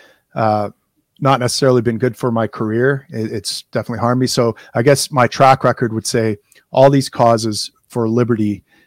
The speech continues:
whenever I see liberty threatened, especially in my immediate vicinity. So when it comes to my colleagues, when it comes to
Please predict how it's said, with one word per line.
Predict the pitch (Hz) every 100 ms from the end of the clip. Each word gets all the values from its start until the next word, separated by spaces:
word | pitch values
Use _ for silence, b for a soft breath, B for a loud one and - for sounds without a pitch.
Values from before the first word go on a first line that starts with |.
| _
whenever | 120 127 131
I | 127
see | 117 131 120 113
liberty | 135 120 120 113
threatened, | - 120 113
especially | - 147 139 151
in | 135
my | 123
immediate | 117 117 113 110
vicinity. | - - 117 104 98
So | - 110
when | 110 110
it | -
comes | 113 -
to |
my | 110
colleagues, | 107 123 127 127 113 -
when | 117
it | 110
comes | 120 113
to | - 113